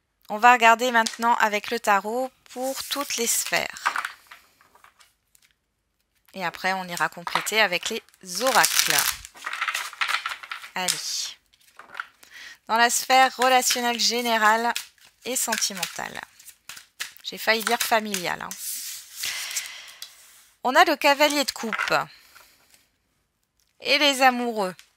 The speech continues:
Bon, il y a des choses qui vont vous faire plaisir, là. Hein, des propositions, des invitations, après c'est vous aussi. Mais les, les amoureux, c'est aussi un choix à faire.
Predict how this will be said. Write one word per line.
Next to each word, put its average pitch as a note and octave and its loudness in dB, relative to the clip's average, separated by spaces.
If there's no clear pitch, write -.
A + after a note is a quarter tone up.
Bon, A3 -8
il G3+ -4
y A3 2
a - 2
des C4 0
choses F#4+ 4
qui D#4+ -4
vont B3+ 2
vous B3+ -8
faire - 2
plaisir, A3+ 0
là. D#3 4
Hein, - -12
des F#3 -16
propositions, F#3+ -2
des A3 -4
invitations, F3+ 0
après G#3 2
c'est G3 -6
vous F3+ -12
aussi. G3 -2
Mais A3 4
les, A3 4
les A#3 0
amoureux, A#3+ 2
c'est C#4+ 0
aussi A3+ 0
un G#3+ 6
choix - 0
à G3+ 2
faire. - 0